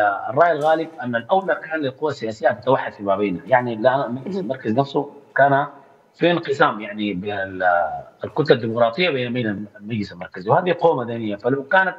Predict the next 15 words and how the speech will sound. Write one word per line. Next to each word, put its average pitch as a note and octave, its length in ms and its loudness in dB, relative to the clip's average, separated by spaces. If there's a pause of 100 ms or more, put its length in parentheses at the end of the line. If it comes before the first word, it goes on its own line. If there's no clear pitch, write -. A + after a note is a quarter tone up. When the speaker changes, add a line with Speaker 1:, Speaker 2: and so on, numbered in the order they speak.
Speaker 2:
مهم. G3 260 -4
Speaker 1:
أصلًا C#3 200 -2 (420)
بدأت D3 320 2
التوافق C3 420 0
من G#2+ 220 -8
نفسها، A2+ 460 -4
هي A2 120 -4
نفسها F2+ 380 -10
يعني E2+ 300 -12 (420)
بين G2+ 360 2
ال-، F2 240 -2
الكتلة E2+ 520 0
الديمقراطية G2 800 2
وبين F2 360 -2
ال-، D#2+ 360 -6